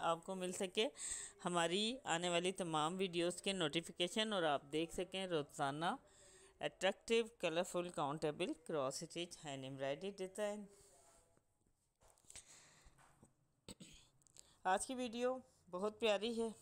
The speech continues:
बहुत ही decent design है, beauty of cross stitch collection है। यकीनन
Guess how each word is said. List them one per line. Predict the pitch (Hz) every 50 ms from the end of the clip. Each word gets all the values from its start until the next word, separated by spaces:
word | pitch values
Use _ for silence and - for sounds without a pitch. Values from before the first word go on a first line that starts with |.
| - - - - - - - - - - _ _ _ - - - - - - - - - _ -
बहुत | 196 202 226 226
ही | 240 233 202 170
decent | 170 180 175 - - 220 220 214 220 208 - - - - - - -
design | 151 147 156 156 - 180 180 185 196 196 202 190
है, | 190 185 180 180 185 - - - - _ _ - - - - _ _ _ _ - _ -
beauty | 175 202 214 202 226 226 214
of | 208 202 - -
cross | - 226 233 277 - 247
stitch | 233 - - 233 214 208 - - - - - - - - - - - _ _ _ _ - - -
collection | - 175 185 202 - - 277 247 233 233
है। | 220 214 214 - _ _ - - - - - - - - - - - - - _ _ _ -
यकीनन | 170 185 - 214 208 214 208 202 202 202